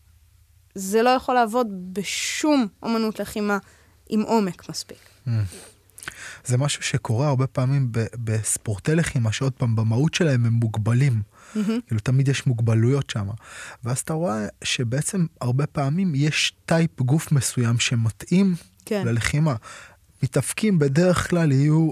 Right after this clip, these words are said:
Speaker 2: עבים, כאילו, עבים וקצרים, מרכז
Speaker 1: מהמם.
Speaker 2: כובד נמוך, עם עובי גוף, כאילו,
Speaker 1: כן.
Speaker 2: קשה יותר להטיל, ויותר קל לך להיכנס מתחת למרכז כובד של היריב.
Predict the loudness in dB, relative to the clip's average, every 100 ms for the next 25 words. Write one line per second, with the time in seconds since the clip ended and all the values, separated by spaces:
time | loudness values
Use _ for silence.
0 | -2 -2 2 4 4 2 -2 -8 -20 -18
1 | -6 0 2 2 0 2 2 2 0 0
2 | 0 2 2 0 -2 0 2 2 2 2
3 | 2 0 -6 -6 0 2 4 2 -2 -10
4 | -12 -18 -18 -20 -14 -2 0 0 0 0
5 | 2 0 2 -2 -2 -14 -18 _ -4 -2
6 | 0 -2 -6 -16 -14 -14 -16 -10 -2 2
7 | 4 4 2 2 2 2 2 2 0 0
8 | 0 2 0 0 0 0 -2 -4 -4 0
9 | 0 0 -2 -2 0 0 2 2